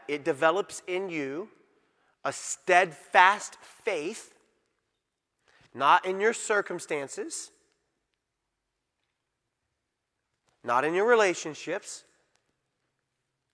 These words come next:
not in your health, but it develops in you a steadfast faith in the character of God. It, it bolsters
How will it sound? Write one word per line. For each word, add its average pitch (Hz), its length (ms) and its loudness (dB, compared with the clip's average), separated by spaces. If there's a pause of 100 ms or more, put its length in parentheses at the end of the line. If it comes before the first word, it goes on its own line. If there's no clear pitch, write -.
(440)
not 107 160 -14
in 127 120 -8
your 214 120 -6
health, 180 540 -2 (1200)
but 151 100 -2
it 143 100 -4
develops 156 560 -2
in 208 220 0
you 156 380 -8
a 139 80 -6
steadfast 175 1400 -2
faith - 680 -10 (920)
in 147 160 -4
the 131 60 -8
character 196 800 -2
of 117 160 -6
God. 135 440 -6 (3250)
It, 160 140 -6 (120)
it 175 160 -2 (420)
bolsters 220 800 0